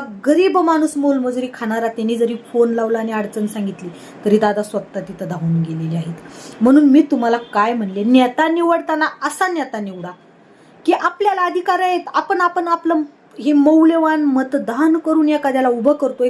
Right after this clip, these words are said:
खुर्चीवर बसवतोय, तर पूर्ण गरीबातल्या गरीब माणसाला पण अधिकार असतो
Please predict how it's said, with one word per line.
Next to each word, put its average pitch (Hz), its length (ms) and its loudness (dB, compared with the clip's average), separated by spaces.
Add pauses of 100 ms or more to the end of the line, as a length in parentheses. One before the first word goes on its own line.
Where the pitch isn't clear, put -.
(120)
खुर्चीवर 320 460 4
बसवतोय, 220 480 -6 (400)
तर 277 40 0 (160)
पूर्ण 339 380 6
गरीबातल्या 277 480 2 (180)
गरीब 277 320 6
माणसाला 262 460 0
पण 226 180 -6
अधिकार 202 360 -6
असतो 196 340 -10